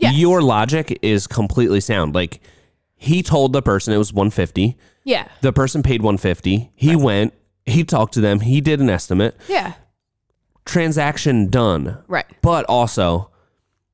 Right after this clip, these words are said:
Speaker 2: for a business owner, it's only a hundred fifty dollars. Like,
Speaker 1: Right.
Speaker 2: it's, it's, it's definitely, I think he did the absolute right thing by giving the guy his money back. Like, just get it off your plate and
Speaker 1: Right,
Speaker 2: chalk
Speaker 1: sure.
Speaker 2: it up to,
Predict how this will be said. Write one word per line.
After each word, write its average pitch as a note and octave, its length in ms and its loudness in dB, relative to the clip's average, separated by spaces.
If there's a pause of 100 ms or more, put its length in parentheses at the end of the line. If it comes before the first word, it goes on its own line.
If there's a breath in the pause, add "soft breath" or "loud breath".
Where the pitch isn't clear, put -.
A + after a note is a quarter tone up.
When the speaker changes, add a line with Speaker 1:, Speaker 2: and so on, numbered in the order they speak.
(380)
Speaker 2:
for B2+ 120 0
a A#2 60 2
business A#2 280 -2
owner, G2+ 140 -2
it's C3 140 -2
only C3+ 180 2
a G#2 40 2
hundred F#2 300 0
fifty F2+ 220 -4
dollars. D#2+ 400 -2
Like, E2+ 140 0
Speaker 1:
Right. - 200 -4 (320 loud breath)
Speaker 2:
it's, - 260 -4 (180)
it's, - 480 -4 (480)
it's - 420 -4 (420)
definitely, A#2 1040 0
I A2+ 80 -2
think A#2 180 0
he A#2+ 100 -4
did G#2 200 0
the - 100 -2
absolute G#2+ 400 0
right F#2+ 260 2
thing F2 220 0
by F2+ 80 0
giving G#2+ 260 2
the F#2+ 80 2
guy F2+ 100 2
his F2 120 -2
money E2+ 200 0
back. E2 460 -4
Like, E2+ 320 -4
just - 340 -2 (560 soft breath)
get C3+ 140 2
it C#3+ 60 4
off B2 200 2
your A#2+ 100 0
plate A2 360 0
and G2 140 0
Speaker 1:
Right, A2 140 0
Speaker 2:
chalk G#2 200 0
Speaker 1:
sure. - 100 0
Speaker 2:
it G2 40 0
up F#3+ 180 -2
to, F2+ 300 -2